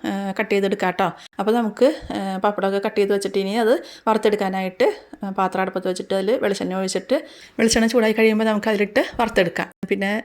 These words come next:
ഏഹ്, ചെറുതായത് കൊണ്ട് നമുക്ക്, ഏഹ്, അങ്ങനെ കാണുമ്പോൾ തന്നെ ഒരു പ്രത്യേക ഭംഗിയാണല്ലോ. അങ്ങനെ നീളത്തിൽ ഇങ്ങനെ കിടക്കുന്ന കാണുമ്പോൾ. ഇതൊക്കെ വറുക്കുമ്പോൾ നമ്മൾ ഫ്ലെയിം വല്ലാണ്ട് കൂട്ടി വെക്കരുത് ട്ടോ. ഒരു മീഡിയം ഫ്ലെയിമിൽ വെച്ചിട്ട് വേണം വറുത്തെടുക്കാനായിട്ട്.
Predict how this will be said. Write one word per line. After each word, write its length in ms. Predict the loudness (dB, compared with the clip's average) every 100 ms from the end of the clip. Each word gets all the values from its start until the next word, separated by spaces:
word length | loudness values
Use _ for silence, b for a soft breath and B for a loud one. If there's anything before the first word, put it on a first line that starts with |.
| -6
ഏഹ്, 200 | -6 -2
ചെറുതായത് 580 | 0 2 2 2 2 0
കൊണ്ട് 200 | 0 0
നമുക്ക്, 360 | 0 -2 0 -2 -2 -2
ഏഹ്, 160 | -2 0
അങ്ങനെ 220 | -2 -2
കാണുമ്പോൾ 360 | -2 -2 -2 0
തന്നെ 160 | 0
ഒരു 120 | 0
പ്രത്യേക 320 | -2 0 0 2 0 2
ഭംഗിയാണല്ലോ. 680 | 0 2 0 0 0 -4 -6 B B B
അങ്ങനെ 300 | -6 -4 -2 -2 -2
നീളത്തിൽ 440 | -2 -2 -2 -2
ഇങ്ങനെ 180 | -2 -2
കിടക്കുന്ന 300 | -2 -2 -2
കാണുമ്പോൾ. 300 | -2 -2 -6 -10 -18 B B B
ഇതൊക്കെ 260 | 2 4 4
വറുക്കുമ്പോൾ 380 | 2 0 0 2
നമ്മൾ 200 | 4 4 4
ഫ്ലെയിം 300 | 4 4 4
വല്ലാണ്ട് 360 | 2 2 0
കൂട്ടി 300 | 2 2 2
വെക്കരുത് 340 | 4 4 2 0
ട്ടോ. 160 | 0 0
ഒരു 160 | 2
മീഡിയം 320 | 2 2 2
ഫ്ലെയിമിൽ 320 | 2 2 2 0
വെച്ചിട്ട് 300 | 0 0 0
വേണം 220 | -2 0
വറുത്തെടുക്കാനായിട്ട്. 720 | -2 -2 -2 0 0 0 -2